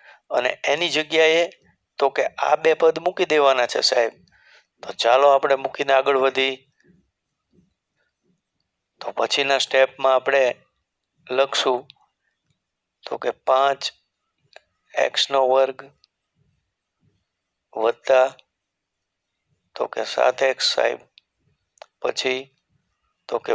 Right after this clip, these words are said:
વત્તા પાંચ એક્સ અને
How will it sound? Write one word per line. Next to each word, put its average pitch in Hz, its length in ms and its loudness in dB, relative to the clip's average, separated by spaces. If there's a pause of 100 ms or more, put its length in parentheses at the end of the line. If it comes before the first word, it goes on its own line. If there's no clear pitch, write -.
વત્તા 123 440 2 (540)
પાંચ 135 320 0
એક્સ 120 320 -4 (2000)
અને 113 200 -2